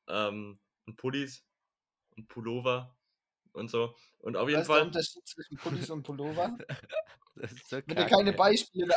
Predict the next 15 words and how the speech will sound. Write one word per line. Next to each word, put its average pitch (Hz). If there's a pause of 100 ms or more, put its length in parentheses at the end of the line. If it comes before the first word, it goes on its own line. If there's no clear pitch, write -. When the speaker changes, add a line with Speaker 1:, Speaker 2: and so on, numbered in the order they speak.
(100)
Speaker 2:
einfallen. 165 (300)
Pullis, 220
Pullovers, 214 (260)
Speaker 3:
Und 175
Pullis 214
und -
Speaker 2:
Frauen, 202
Speaker 3:
Pullover 214
Speaker 2:
oh, 196 (160)
Speaker 3:
und 202
Speaker 2:
und -
Speaker 3:
T-Shirts 202 (280)
und 151
Tee, 214
ähm, 165